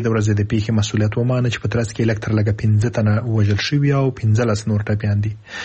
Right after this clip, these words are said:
دغې ډلې په یو بیان کې ویلي، غړو یې د شیعه مسلمانانو په یو بس کې چاودیدونکي توکي وچول. دشت برچي په زلونو د داعش خراسان څانګې د بریدونو هدف ګرځېدلی.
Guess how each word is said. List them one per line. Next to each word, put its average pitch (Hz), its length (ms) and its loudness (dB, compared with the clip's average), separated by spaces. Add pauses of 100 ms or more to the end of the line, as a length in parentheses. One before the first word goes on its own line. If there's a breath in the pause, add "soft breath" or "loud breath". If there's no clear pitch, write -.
(260 loud breath)
دغې 110 240 2
ډلې 110 200 2
په 113 80 0
یو 107 140 2
بیان 110 220 0
کې - 160 -2
ویلي، 156 300 2 (200)
غړو 123 220 0
یې 123 100 0
د 107 140 0
شیعه 113 240 0
مسلمانانو 110 600 0
په 113 100 0
یو 107 60 2 (100)
بس 113 180 -2
کې 135 200 -2
چاودیدونکي 107 600 0
توکي 107 240 0
وچول. 107 360 0 (580 loud breath)
دشت 143 320 -2
برچي 151 260 -4
په 143 100 0
زلونو 139 360 2
د 117 100 -2
داعش 117 260 -2
خراسان 113 440 0
څانګې 110 260 2
د 104 140 2
بریدونو 104 320 2
هدف 104 320 0
ګرځېدلی. 104 440 0